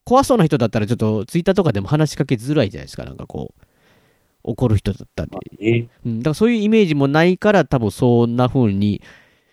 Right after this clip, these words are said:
Speaker 1: 徳松さんから見えるだけなんじゃないかなというかね、僕からすると、<laughs> 徳松さんの方がこう、みんなこう、人気者というか、集まってる感じがするんですよね、周り人が。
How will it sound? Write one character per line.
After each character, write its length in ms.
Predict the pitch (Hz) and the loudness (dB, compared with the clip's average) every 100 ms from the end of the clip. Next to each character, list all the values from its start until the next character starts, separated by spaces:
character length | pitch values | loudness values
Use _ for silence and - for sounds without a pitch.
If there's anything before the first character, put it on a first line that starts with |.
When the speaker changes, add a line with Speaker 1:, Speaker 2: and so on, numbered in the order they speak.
| _ | _
Speaker 1:
徳 220 | - 185 247 | -6 -4 2
松 200 | 220 - | 0 2
さ 180 | 226 | 0
ん 80 | 220 | 0
か 120 | 214 | 2
ら 100 | 233 | 2
見 240 | 113 123 151 | 2 2 4
え 60 | |
る 180 | 151 156 151 | 4 0 -2
だ 160 | 120 170 | 0 2
け 100 | 233 | 2
な 120 | 185 | 2
ん 60 | 104 | 0
じ 80 | |
ゃ 20 | 101 | -2
な 80 | |
い 60 | 101 | -4
か 80 | 98 | -8
な 100 | - | -8
と 140 | - | -2
い 40 | 160 | 0
う 40 | |
か 140 | 160 | 0
ね、 120 | 101 110 | -2 -2
僕 200 | 160 - | 0 2
か 80 | |
ら 80 | 381 | 2
す 100 | - | 2
る 100 | 214 | 2
と、 300 | 202 170 101 - _ | 4 2 0 -8 _
<laughs> 220 | _ _ | _ _
徳 160 | - 254 | -8 0
松 240 | 277 - | 0 2
さ 100 | 240 | 0
ん 40 | 240 | 2
の 80 | |
方 40 | 247 | 2
が 140 | 262 | 0
こ 200 | - 156 | 2 0
う、 20 | 117 | 2
み 120 | 143 | 0
ん 40 | |
な 160 | 156 98 | 0 -2
こ 360 | 110 104 90 - | -2 -2 -2 -6
う、 40 | - _ _ _ _ _ - | -18 _ _ _ _ _ -14
人 300 | 117 160 151 | 0 2 2
気 220 | - 139 | 0 2
者 240 | 131 131 | 2 2
と 120 | 131 101 | 0 -4
い 60 | |
う 60 | 98 | -4
か、 160 | 95 143 | -4 -4
集 100 | 165 | 0
ま 80 | 151 | 0
っ 60 | |
て 200 | - - | 0 -4
る 100 | 135 | -2
感 160 | - 139 | 0 0
じ 60 | |
が 60 | 127 | 2
す 100 | 156 | 0
る 40 | |
ん 20 | 110 | 0
で 40 | |
す 40 | |
よ 60 | 95 | 0
ね、 60 | 170 | 0
周 160 | 135 | 2
り 60 | 101 | 0
人 220 | 92 82 | -2 -2
が。 220 | 76 76 | -4 -6